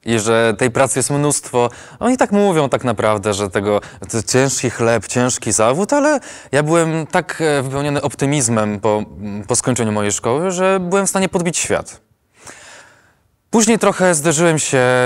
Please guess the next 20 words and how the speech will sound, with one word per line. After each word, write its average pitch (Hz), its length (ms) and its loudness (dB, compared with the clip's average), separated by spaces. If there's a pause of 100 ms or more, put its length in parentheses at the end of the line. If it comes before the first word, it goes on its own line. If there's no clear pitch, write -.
z 110 100 0
rzeczywistością. 123 800 0
Okazało 120 440 2
się, 117 180 -4
że, 107 560 0 (240)
mm, 101 800 -6 (840)
z - 120 -8
tą 123 160 -2
pracą 123 300 0
jest - 220 -4
ciężko, 165 800 0
że 165 120 -2
jest 165 200 -4
trudno, 107 600 -2 (1000)
że 127 840 0
mało 135 380 2
jest 107 180 0
wakatów 110 480 0
w - 120 -10
teatrze, 127 840 0